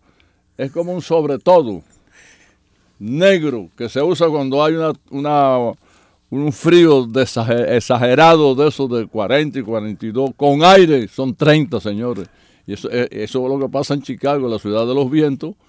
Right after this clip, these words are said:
cuando hay cuarenta está bajo cero, por, por un viento de, de veinticinco y treinta millas por hora. Y la combinación de ropa, no trae,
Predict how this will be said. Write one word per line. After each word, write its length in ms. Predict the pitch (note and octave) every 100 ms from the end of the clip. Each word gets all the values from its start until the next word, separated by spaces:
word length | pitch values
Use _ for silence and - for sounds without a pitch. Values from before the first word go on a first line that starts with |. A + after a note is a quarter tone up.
| _ _ _
cuando 260 | G2+ G2+
hay 80 | A#2
cuarenta 440 | B2 C#3 C#3 D3 E3
está 160 | C#3
bajo 260 | B2+ B2+ C3+
cero, 400 | - G3+ F3+ G#2+ _ _ _ _ _ -
por, 120 | G2 F#2+
por 220 | F#2+ G2
un 300 | G2 A2+ A#2+
viento 500 | B2 D#3 F#3+ A3 G#3 F3+
de, 260 | D3+ C3
de 60 | B2+
veinticinco 600 | B2+ A#2+ C3 - D#3 D3+
y 40 |
treinta 360 | C#3 D3+ C#3 C3+
millas 240 | C3+ C3
por 180 | G#2+ A2
hora. 140 | G2+ F2 _ _ _ _ _ _ _ _
Y 400 | - F3+ G3 E3+ - _ _ _ _ _ -
la 200 | D#3+ D#3
combinación 680 | D#3+ D3+ D#3 C#3+ F#3 G3+
de 80 | G3
ropa, 300 | F#3+ F3+ F3
no 220 | E3 F#3+
trae, 260 | F#3+ G#3